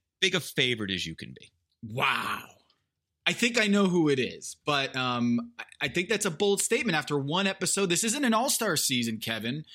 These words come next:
Speaker 2: This isn't like we've seen them before. We've seen one episode, but you have seen so much in that episode, in that tape. And I guess the bio, the background, the technique to say this is the biggest favorite of our P-,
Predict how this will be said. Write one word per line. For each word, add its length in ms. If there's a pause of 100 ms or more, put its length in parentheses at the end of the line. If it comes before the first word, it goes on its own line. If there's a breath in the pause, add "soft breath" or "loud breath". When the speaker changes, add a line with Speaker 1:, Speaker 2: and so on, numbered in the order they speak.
(140 loud breath)
Speaker 2:
This 140
isn't 240
like 160
we've 100
seen 320
them 160
before. 420
We've 220
seen 420
one 460
episode, 500
but 120
you 140
have 80
seen 280
so 400
much 320
in 80
that 160
episode, 640 (420 loud breath)
in 160
that 220
tape. 380 (720)
And 360
I 100
guess 200
the 120
bio, 680
the 80
background, 840
the 100
technique 640 (320 loud breath)
to 140
say 240
this 180
is 180
the 120
biggest 540
favorite 640
of 320 (200)
our 300
P-, 360